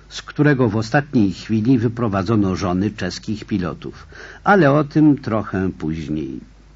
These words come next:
Skądże wiedział, czy nie ucieknę do Moskwy, żeby tam sprzedać moją tajemnicę i przez całą resztę życia żyć sobie niby osoba bardzo ważna?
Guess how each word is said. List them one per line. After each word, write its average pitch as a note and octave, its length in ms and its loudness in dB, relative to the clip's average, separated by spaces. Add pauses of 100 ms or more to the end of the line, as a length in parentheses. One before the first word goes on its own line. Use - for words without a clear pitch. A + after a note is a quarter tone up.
(1040)
Skądże A#3+ 760 6
wiedział, C#3 760 4 (400)
czy B3 160 6
nie B3+ 140 8
ucieknę B3 640 4
do A3 180 6
Moskwy, A3 680 4
żeby C#3+ 280 4
tam G3+ 260 4
sprzedać F3 640 2
moją F3 360 10
tajemnicę E3 960 4 (480)
i A#2 160 0
przez C3+ 360 -2
całą D3 380 6
resztę A2 500 0
życia G3 560 0 (540)
żyć C3 460 4
sobie F3+ 480 4
niby C#3 760 6 (320)
osoba A#2+ 640 2
bardzo F#2+ 460 2
ważna? A#2+ 800 4